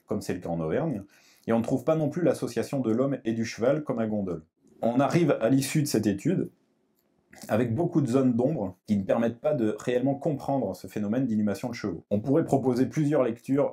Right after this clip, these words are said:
qui ne s'opposent d'ailleurs pas nécessairement entre elles, plusieurs scénarios qui peuvent plus ou moins se compléter, mais aucun ne semble émerger, aucun ne, ne paraît plus convaincant qu'un autre.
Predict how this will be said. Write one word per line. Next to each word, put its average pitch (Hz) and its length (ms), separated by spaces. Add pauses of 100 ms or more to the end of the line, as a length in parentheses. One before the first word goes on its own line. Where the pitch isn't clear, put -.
qui 110 100
ne 101 60
s'opposent 117 380
d'ailleurs 101 280 (140)
pas 113 140
nécessairement 101 680
entre 95 200
elles, 175 200
plusieurs 113 320
scénarios 113 600 (460)
qui 101 100
peuvent 117 320
plus 139 260
ou 139 60
moins 135 320
se - 120
compléter, 117 600 (440)
mais 117 200
aucun 143 540
ne 98 320
semble 107 480 (260)
émerger, 113 640 (280)
aucun 135 380
ne, 110 220
ne 101 80
paraît 107 320
plus 117 320
convaincant 120 480
qu'un 104 200
autre. - 200